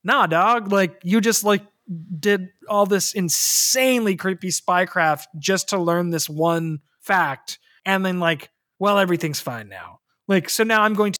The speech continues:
put her to work." I don't know. It feels, it feels, again, I don't have the answer for you what this scene should be, but it should be something different.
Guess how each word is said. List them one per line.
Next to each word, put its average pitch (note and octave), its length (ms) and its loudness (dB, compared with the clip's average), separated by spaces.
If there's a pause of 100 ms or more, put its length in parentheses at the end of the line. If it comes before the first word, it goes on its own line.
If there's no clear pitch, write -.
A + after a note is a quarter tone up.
(260)
put G#3 160 0
her F#3+ 140 2
to E3+ 140 -2
work." D3 280 -2
I D4+ 120 2
don't C#4+ 120 2
know. G#3+ 140 2
It G3 160 -2
feels, C4+ 320 0
it A3+ 120 -2
feels, C#4 400 -2 (300)
again, G3 360 0 (340)
I A3 80 4
don't A#3+ 100 4
have B3+ 120 2
the C#4 80 -4
answer C4 260 0
for F#3 180 2
you E3+ 120 4
what F3 140 2
this F3+ 140 0
scene G#3+ 220 0
should F#3+ 220 -2
be, D#3 240 0
but F3+ 160 0
it E3+ 100 0
should E3 180 -6
be G3+ 140 2
something E3+ 380 -2
different. - 300 -12